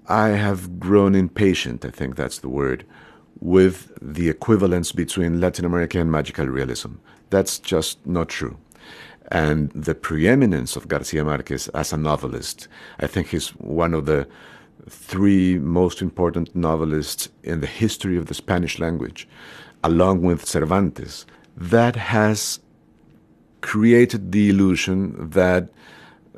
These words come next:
magical realism is the only way to discuss Latin America,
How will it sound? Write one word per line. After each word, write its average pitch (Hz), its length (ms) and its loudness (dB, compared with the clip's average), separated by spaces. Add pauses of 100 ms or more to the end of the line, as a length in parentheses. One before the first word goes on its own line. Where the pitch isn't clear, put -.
magical 101 500 2
realism 92 540 2
is 85 200 -2
the 92 120 6
only 95 200 6
way 92 180 4
to - 180 -4
discuss 87 680 -4
Latin 69 320 -4
America, 64 440 -4